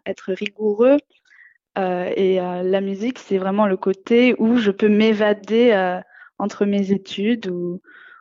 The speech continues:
où je fais, euh, je mets stop mon cerveau et je dis, euh, de mon cœur, euh, de laisser faire, euh, ce qu'il souhaite faire.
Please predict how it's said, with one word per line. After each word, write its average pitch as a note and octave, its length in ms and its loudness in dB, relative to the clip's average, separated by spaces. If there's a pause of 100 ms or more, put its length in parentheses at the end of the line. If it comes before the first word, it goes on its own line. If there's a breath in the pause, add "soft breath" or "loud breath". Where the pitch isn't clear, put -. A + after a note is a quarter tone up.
(200)
où G3 100 -6
je F3+ 360 -4
fais, G3 380 4
euh, E3+ 340 0
je G3 80 -2
mets F#3+ 160 0
stop G#3+ 380 -2
mon F#3+ 180 -2
cerveau F#3+ 540 0
et F3 320 2
je F3+ 120 -4
dis, F3+ 380 -6
euh, F3 80 -6 (800 loud breath)
de G#3 180 -4
mon F#3+ 180 2
cœur, G3 280 2
euh, F3 140 -2
de G#3+ 120 2
laisser A3 320 2
faire, G3+ 300 2
euh, F3 100 0
ce - 120 -10
qu'il G3 120 -10
souhaite - 300 -6
faire. - 240 -8